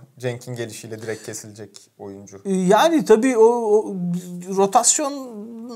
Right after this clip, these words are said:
Speaker 2: şart yani yirmi maç var, e, kolay değil. E, üst üste maçlar oynanıyor. E, eksikler oluyor, sakatlıklar oluyor. Cenk yer bulur. Yani tekrar ediyorum, İrfan gibi biraz, e,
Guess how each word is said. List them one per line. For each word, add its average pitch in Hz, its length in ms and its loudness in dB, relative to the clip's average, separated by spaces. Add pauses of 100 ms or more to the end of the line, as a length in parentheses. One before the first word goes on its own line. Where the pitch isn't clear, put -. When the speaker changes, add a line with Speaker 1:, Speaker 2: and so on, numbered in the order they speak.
(120)
Speaker 2:
şart - 600 2
yani 117 300 -4
yirmi 139 600 -4 (880)
maç 143 320 -2
var, - 460 2
e, 131 300 0
kolay 147 400 0
değil. 226 220 -4 (420)
E, 147 320 2
üst 151 220 -2
üste - 160 0
maçlar 151 380 0
oynanıyor. 170 580 0 (420)
E, 147 120 -2 (320)
eksikler 170 380 0
oluyor, 175 220 4
sakatlıklar 160 520 2
oluyor. 175 400 4
Cenk 202 300 4
yer 208 260 6
bulur. 208 200 4
Yani 185 420 4 (520)
tekrar 208 340 6
ediyorum, 185 220 6
İrfan 214 420 6
gibi 160 200 4
biraz, 214 440 4
e, 180 60 2